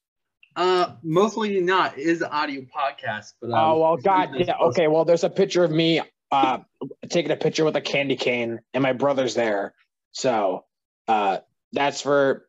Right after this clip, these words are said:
Speaker 2: for, for my eyes and these guys' eyes only. But for now, you have the,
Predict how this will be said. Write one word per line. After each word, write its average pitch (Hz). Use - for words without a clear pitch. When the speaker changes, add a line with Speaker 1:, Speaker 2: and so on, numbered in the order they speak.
Speaker 2:
for, 131
for 135
my 143
eyes 143
and 127
these 131
guys' 127
eyes 123
only. 208
But -
for 139
now, 226
you 131
have 139
the, 131